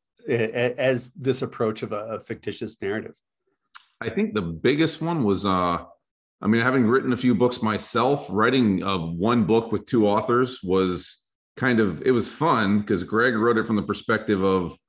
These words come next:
Speaker 2: obviously a very senior government leader that knows how to do, you know, the management operational side and budgetary or whatever. And then for me, I wrote from the adversary bad guy side, but we spent so much time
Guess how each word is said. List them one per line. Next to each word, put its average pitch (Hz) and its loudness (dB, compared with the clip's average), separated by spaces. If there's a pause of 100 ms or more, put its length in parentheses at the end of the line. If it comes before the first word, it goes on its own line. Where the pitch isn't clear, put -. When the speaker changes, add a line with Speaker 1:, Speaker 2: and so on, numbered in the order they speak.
(340)
Speaker 2:
obviously 101 0
a 92 0
very 98 0
senior 98 -2
government 92 -2
leader 95 0
that 85 -2
knows 90 -2
how 98 0
to 87 0
do, 87 -2 (380)
you 87 -4
know, 85 -2
the 82 -4
management 92 -2
operational 92 -2
side 92 0
and 85 -4
budgetary 87 0
or 82 -2
whatever. 90 0
And 85 0
then 82 -4
for 92 -4
me, 110 2 (220)
I 110 2
wrote 113 4
from 98 -2
the 92 0
adversary 95 0
bad 110 0
guy 87 0
side, 85 -2
but 92 0
we 110 2
spent 107 -2
so 107 -2
much 95 -2
time 95 -2